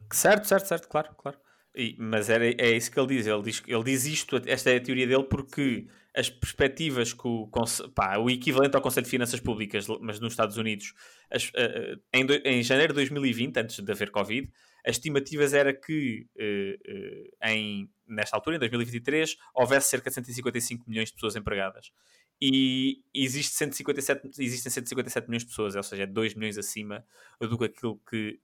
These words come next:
que, que se esperava. E, e, e lá está, acho que são, acho que são boas notícias nos Estados Unidos, claro. Não sei o que é que tu achas destes dados.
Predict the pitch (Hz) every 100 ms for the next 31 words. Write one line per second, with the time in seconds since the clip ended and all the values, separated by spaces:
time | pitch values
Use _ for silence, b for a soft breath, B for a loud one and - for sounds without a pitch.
0 | _ 107 101 98 101 - - - 107 95
1 | 98 107 b b b b _ 151 139 123
2 | 120 117 - 110 107 101 - 131 120 131
3 | 127 - 113 113 - 120 - 120 113 117
4 | 113 104 104 - 101 - _ _ _ _
5 | - 117 117 - - 107 104 104 101 -
6 | - - _ b b b b b _ _
7 | _ 113 - - 101 - 113 113 107 104
8 | - - 107 - -